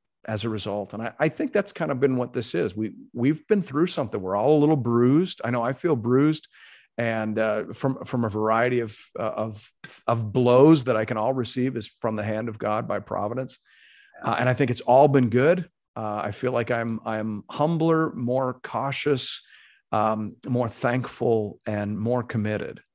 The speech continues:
than I was at the start of this process. And that can't be a bad thing. Yeah. Hey, Rob, uh, just before we let everybody go, uh, first of all, thank you guys for being here with us. But, but Rob, could I get you to pray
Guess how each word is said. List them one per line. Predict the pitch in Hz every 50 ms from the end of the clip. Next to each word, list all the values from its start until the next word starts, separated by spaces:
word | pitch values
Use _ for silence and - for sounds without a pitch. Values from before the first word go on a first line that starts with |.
| _ -
than | 101 98 98
I | 101
was | 98 95 95 95 98 95
at | -
the | - 107
start | - - 87 87
of | - -
this | 101 -
process. | - - 87 90 92 - - - -
And | 107 110
that | 123 127 -
can't | 120 104 90
be | - 101
a | -
bad | - - - - -
thing. | - 90 - 95 _ _ _ _ _ _ _ _ _ _ _ _ - -
Yeah. | - 135 120 - - - _ _ _ _ _ _ _ _ - - - 170 -
Hey, | 170 175
Rob, | 170 160 160 156 160 156 - -
uh, | 156 156 147 156
just | - 196 190 -
before | 185 - - 170 156
we | 143 143
let | 139 139 135
everybody | 131 131 123 120 117 113
go, | 123 120 117 117 117 113 110 - -
uh, | 117 117 113 110 107
first | - 190 180 175
of | 175 160
all, | 131 127
thank | - 156 156 139 -
you | 143
guys | 120 131 120 120 117 110
for | - 123
being | 104 113 113 110 110
here | 113 113 107
with | 110 107 107 107
us. | 110 107 -
But, | - 131 107 _ -
but | - 156
Rob, | - 147 135 147 147 -
could | 202 208
I | 226
get | 220 220 196
you | - 156
to | 127
pray | - 143 143 143 143 143